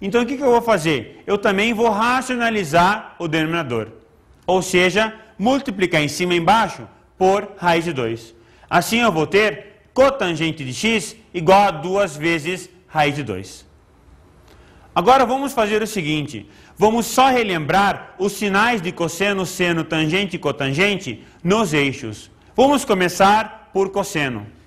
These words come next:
Eu tenho o eixo dos cossenos, para a direita positiva,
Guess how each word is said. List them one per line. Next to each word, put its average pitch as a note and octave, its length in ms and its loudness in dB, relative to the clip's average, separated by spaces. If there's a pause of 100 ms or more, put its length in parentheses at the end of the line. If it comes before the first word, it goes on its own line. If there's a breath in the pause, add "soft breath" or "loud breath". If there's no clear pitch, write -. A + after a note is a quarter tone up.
(480 soft breath)
Eu A3+ 160 4
tenho A3+ 300 0
o G#3 60 2
eixo A#3+ 220 0
dos G3 140 -8
cossenos, G3 680 0 (260 loud breath)
para B3 180 4
a C4+ 40 0
direita G#3 560 0
positiva, G#3 680 -2